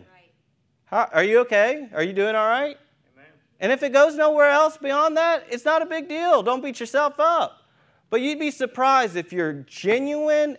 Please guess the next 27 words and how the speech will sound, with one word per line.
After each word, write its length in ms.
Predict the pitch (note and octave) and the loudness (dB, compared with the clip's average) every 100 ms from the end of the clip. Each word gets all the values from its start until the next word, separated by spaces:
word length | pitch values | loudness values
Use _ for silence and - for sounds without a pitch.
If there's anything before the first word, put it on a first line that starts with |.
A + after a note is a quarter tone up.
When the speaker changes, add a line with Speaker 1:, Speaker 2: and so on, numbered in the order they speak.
| - | -8
Speaker 2:
and 160 | C#3 | -6
authentic 920 | C#3 D3 F3 - A#3 C4+ C4 C4+ C4 - | -4 -4 -6 -4 -4 -2 -2 -4 -4 -10
and 160 | C3+ | -8
you 80 | C3 | -4
actually, 540 | E3 G#3+ - D#3 A#2+ - _ _ | -2 -4 -6 -10 -10 -16 _ _
and 200 | D3 D3+ | -8 -4
you 80 | D#3+ | -2
actually 600 | G3+ A3+ - F#3 C#3 A#2+ _ _ _ _ _ _ - | -2 -4 -8 -6 -6 -8 _ _ _ _ _ _ -4
come 320 | G#3 B3 B3 | 0 0 -2
to 160 | A3+ | -2
a 60 | G#3 | -2
place 460 | - G#3 A#3 A#3 F3+ | 0 0 0 0 -6
in 140 | C3+ | -8
growing 500 | B2+ D3 F3+ B3 A#3+ | -4 0 2 0 -2
in 100 | F#3+ | -2
where 160 | F#3+ G3+ | -2 -2
you 220 | D#3 C#3+ | -2 0
are 280 | E3+ A#3 G#3+ | 2 2 0
that 160 | D3+ | -6
we 140 | D3 E3 | -8 -10
just 220 | F3 F3 | -10 -6
have 180 | E3 D3+ | -4 -4
a 80 | |
sincere 640 | B2 D3 B2+ - D#3 G3+ A3+ | -8 -10 -12 -12 -4 -2 -4
care 400 | - D#3+ E3+ A3 | -4 -2 0 -2
for 180 | B3 A#3+ | -6 -8
people, 640 | C4 C4 C4 C4+ C4+ | -8 -8 -4 -2 -2